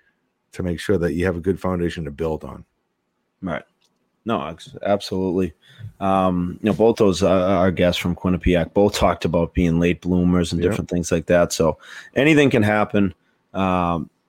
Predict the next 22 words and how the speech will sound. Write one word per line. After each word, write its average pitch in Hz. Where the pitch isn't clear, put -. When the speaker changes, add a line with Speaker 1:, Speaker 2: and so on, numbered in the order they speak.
Speaker 2:
be 110
patient, 104
have 95
fun, 92
enjoy 85
it, 85
and, 80
and 76
it'll 87
all 90
work 90
out. 76
Uh, 87
all 107
right. 101
I 95
got 95
the 98
next 98
one 95
here. 104
Guys, 104